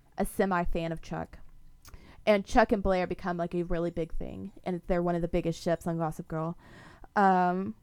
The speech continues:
it's still very problematic that they chosen to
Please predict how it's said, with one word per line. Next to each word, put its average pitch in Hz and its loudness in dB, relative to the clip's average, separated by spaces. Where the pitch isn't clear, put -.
it's 214 0
still 262 8
very 202 4
problematic 170 0
that 170 -2
they 180 2
chosen 175 0
to 208 2